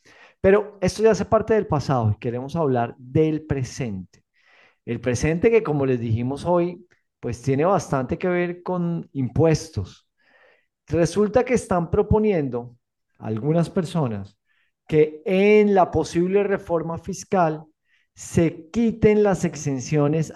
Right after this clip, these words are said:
a las compras por internet. Ustedes saben que hasta doscientos dólares podemos traer mercancías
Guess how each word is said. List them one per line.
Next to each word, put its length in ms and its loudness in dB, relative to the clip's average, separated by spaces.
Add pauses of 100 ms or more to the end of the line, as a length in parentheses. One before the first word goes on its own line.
a 220 2
las 260 2
compras 480 -2
por 180 -4
internet. 400 -4
Ustedes 300 -2
saben 220 -2
que 80 -4
hasta 220 -2
doscientos 540 -4
dólares 460 -2 (380)
podemos 380 2
traer 260 4
mercancías 840 -2